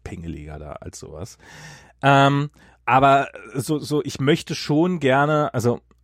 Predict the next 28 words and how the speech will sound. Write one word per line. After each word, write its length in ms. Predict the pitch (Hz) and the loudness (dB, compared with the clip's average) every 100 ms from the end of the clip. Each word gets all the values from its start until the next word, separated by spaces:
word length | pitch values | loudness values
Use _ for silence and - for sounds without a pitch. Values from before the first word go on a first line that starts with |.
| - | -12
das 200 | 113 - | -10 -6
ist 180 | 123 | -4
halt, 380 | 120 110 104 - - | 2 2 2 -2 -4
ähm, 420 | 113 107 101 98 _ - - | 0 2 0 -4 _ -20 -20
ich 280 | - - - | -16 -16 -14
hab 260 | - - | -4 0
halt, 160 | 107 - _ _ _ - - | 0 -2 _ _ _ -20 -20
ich 160 | - - | -14 -8
hab 100 | - _ _ 104 82 | -8 _ _ -10 -8
zu 120 | - | -2
lange 240 | 147 123 120 | 4 4 6
darauf 240 | 110 104 | 4 4
nicht 160 | 117 - | 0 -6
geachtet 480 | - - - 131 - | -4 -4 -4 -6 -2
und 240 | 110 104 | -4 0
dann 140 | 101 | 0
hat 100 | 107 | 0
sich 240 | - 104 - | -2 -8 -2
Kolja 240 | 95 90 | 0 2
das 140 | 90 - | 0 -2
auch 140 | - | -4
abgewöhnt 640 | - - 165 87 87 80 | -4 -2 -4 -4 -10 -8
und 260 | - 98 98 | -4 -4 0
dann 180 | 95 95 | 0 2
sagt 260 | 98 - | 0 2
man 80 | 110 | 2
natürlich 360 | 104 - 104 - | 2 0 -4 -2
dann 320 | 104 98 101 | -2 -2 -4